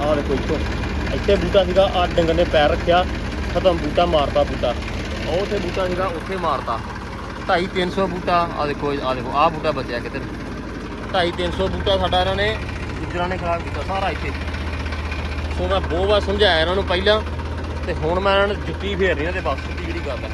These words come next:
ਸੋ ਮਿਹਨਤ ਲੱਗਦੀ ਹੈ ਭਾਈ। ਆਹ ਦੇਖੋ, ਹੁਣ ਬਾਰਾਂ ਵੱਜ ਕੇ ਦੇਖੋ,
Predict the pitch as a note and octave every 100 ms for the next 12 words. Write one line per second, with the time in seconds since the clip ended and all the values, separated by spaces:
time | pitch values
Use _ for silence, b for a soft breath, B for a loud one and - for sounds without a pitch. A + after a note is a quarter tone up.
0 | - - - - - - - - - -
1 | - - - - - - - - E3+ E3
2 | G#3 A3 G#3+ F#3 F3+ G3+ G3 G3 G#3+ -
3 | - - - - - - - - - -
4 | - - - - - - D3 D#3 D#3+ D#3+
5 | - - D#3+ D#3 D#3+ E3 F#3 F#3 D#3+ F#3
6 | F3 E3 E3+